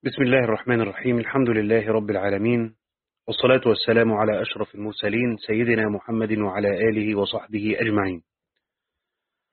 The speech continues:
أما بعد، فهذا هو المجلس السابع والثلاثون من مجالس جرد تفسير العليمي رحمه الله تعالى، وما زلنا مع تفسير سورة إبراهيم.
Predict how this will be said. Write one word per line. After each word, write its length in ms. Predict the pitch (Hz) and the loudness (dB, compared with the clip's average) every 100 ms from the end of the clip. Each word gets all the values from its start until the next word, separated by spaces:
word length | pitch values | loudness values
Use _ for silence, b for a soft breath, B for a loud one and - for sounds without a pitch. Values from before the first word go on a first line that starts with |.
| _ _ - | _ _ 2
أما 200 | 135 127 | 4 6
بعد، 220 | 139 131 | 6 4
فهذا 280 | - 127 123 | 2 4 4
هو 120 | 120 | 4
المجلس 500 | 113 120 110 113 - | 4 2 0 -2 -4
السابع 480 | - - 120 117 104 107 | -14 0 2 4 2 2
والثلاثون 920 | 104 - 107 101 98 131 131 120 110 | 0 -2 -2 -2 0 2 2 0 -6
من 200 | 104 120 | -2 0
مجالس 420 | 110 104 113 113 107 | 0 2 2 2 -2
جرد 420 | 117 107 117 110 104 | -2 2 2 2 -4
تفسير 380 | 101 - 113 | -8 -4 -2
العليمي 580 | 107 98 101 101 113 123 | -2 -2 0 0 2 2
رحمه 340 | 117 - 110 101 | 0 -2 -4 -4
الله 340 | 104 107 104 | 0 -2 -2
تعالى، 340 | 98 95 90 87 _ _ _ _ _ _ _ _ _ _ - | -2 -2 -4 -10 _ _ _ _ _ _ _ _ _ _ 0
وما 180 | 127 131 | 4 4
زلنا 300 | 117 135 120 | 4 4 4
مع 240 | 117 117 113 | 4 2 0
تفسير 420 | 110 - 120 107 | -4 -2 -2 -2
سورة 340 | - 117 110 - | -2 0 0 -2
إبراهيم. 600 | 104 107 107 98 95 | -4 0 0 0 -4